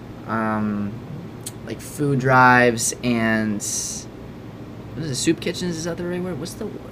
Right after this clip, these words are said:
we did, uh, basically where you help people feed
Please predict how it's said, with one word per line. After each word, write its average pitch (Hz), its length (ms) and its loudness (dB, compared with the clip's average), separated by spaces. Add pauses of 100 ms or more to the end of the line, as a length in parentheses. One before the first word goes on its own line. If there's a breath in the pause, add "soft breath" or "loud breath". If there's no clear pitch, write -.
(120)
we 143 160 2
did, 139 260 6
uh, 120 300 4 (100)
basically 156 340 8
where 131 140 8
you 120 400 6 (640)
help 123 280 6
people 113 520 2 (320)
feed 117 400 2